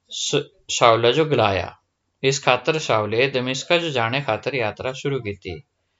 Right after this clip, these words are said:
ਤਿਸ ਨਗਰਾਂ ਚ ਪੁੱਜਣੇ ਤੇ ਥੋੜ੍ਹਾ ਪਹਿਲੇ ਤਿਸਰੇ ਚੌਂ ਪਾਸਿਆਂ ਆਸਮਾਨਾਂ ਤੇ ਇੱਕ ਤੇਜ਼ ਚਮਕਦਾਰ ਲੋਏ ਚਮਕੀ,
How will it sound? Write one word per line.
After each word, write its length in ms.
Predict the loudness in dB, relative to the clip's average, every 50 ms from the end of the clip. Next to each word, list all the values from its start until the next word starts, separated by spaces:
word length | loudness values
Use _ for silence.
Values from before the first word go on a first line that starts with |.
| _ _ _ _ _ _ _ _ _ -2
ਤਿਸ 220 | -2 0 0 2
ਨਗਰਾਂ 340 | 2 4 6 8 8 8 6
ਚ 120 | 6 2
ਪੁੱਜਣੇ 440 | -2 -2 -2 -2 0 0 0 0 0
ਤੇ 100 | -2 -4
ਥੋੜ੍ਹਾ 300 | -2 2 4 4 4 4
ਪਹਿਲੇ 520 | 6 4 4 4 4 2 2 2 2 0
ਤਿਸਰੇ 400 | -2 -2 -6 -6 -4 -2 -2 -2
ਚੌਂ 220 | 0 0 -2 -2 0
ਪਾਸਿਆਂ 400 | 0 -2 -2 -2 -4 -6 -4 -4
ਆਸਮਾਨਾਂ 460 | -4 -4 -6 -8 -6 -6 -4 -6 -6
ਤੇ 180 | -4 -4 -4 -4
ਇੱਕ 100 | -4 -8 _
ਤੇਜ਼ 240 | -2 0 0 0 -2
ਚਮਕਦਾਰ 580 | -4 -8 -8 -8 -12 -6 _ 0 2 2 2 0
ਲੋਏ 260 | -2 -2 -2 -2 -4
ਚਮਕੀ, 560 | -6 -8 -10 -10 -10 -10 -8 -8 -8 -8 -10